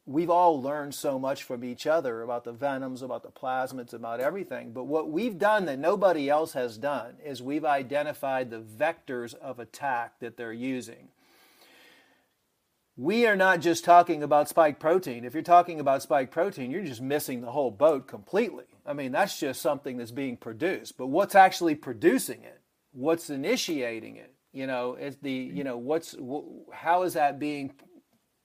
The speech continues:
you know, enhanced? You know, what are they doing? And thank God that Brian brought this team together, because we, we're almost like, I mean, we are brothers and, and sisters that have been around for a long time. And we, and the,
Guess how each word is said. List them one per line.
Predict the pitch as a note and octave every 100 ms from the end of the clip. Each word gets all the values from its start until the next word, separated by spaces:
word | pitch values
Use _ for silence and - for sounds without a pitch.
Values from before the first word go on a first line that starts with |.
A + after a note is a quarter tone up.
| _ _
you | C3 B2+
know, | B2+
enhanced? | C#3 C3+ B2 E3+ G3 B2 C3 -
You |
know, | B2+
what | B2+ C#3+
are | D3
they | B2 A#2
doing? | G#2+ C#3 D#3+ - - _ _ _ _ _ _ _ _ _ - - - _ _
And | C#3 D3+
thank | A3 G#3+
God | F#3 G#3+ F3+
that | C#3
Brian | D3+ F#3 G3 D3+
brought | D#3 G#3
this | D#3 C3+
team | - D#3 D3
together, | B2 B2+ E3+ D3
because | A#2+ B2 - C3+ B2
we, | B2+ C#3 C#3 C#3+
we're | C3 D3
almost | D#3+ B3 G3 D3
like, | D3 B2+ A#2+ -
I |
mean, | D3 C3+
we | E3+ F3+
are | G#3+ F3+
brothers | C#3 D3 C3 C3 B2+
and, | A#2+ A#2+
and | C3+ C3
sisters | - D#3+ - C3 A#2+
that | A#2 C3
have | B2+ A#2+ _ _ C3
been | C#3+ D3
around | C3+ C#3+ D3 C#3
for | C3+
a | B2+
long | C3 C3+ C3+
time. | C#3 D3 C#3
And | B2 B2
we, | B2+
and | - C3+
the, | C3